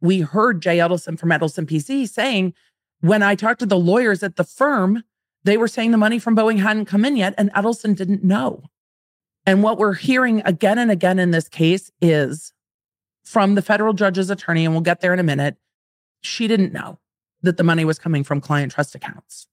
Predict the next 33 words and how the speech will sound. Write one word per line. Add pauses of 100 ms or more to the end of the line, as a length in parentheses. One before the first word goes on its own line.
She
just
thought
he
had
tons
of
money. (320)
What
we're
hearing
from
Erica
Girardi, (220)
as
unpleasant
as
some
of
the
things
she
says
on
social
media
are, (280)
and
as (300)
outrageous
as
it
is,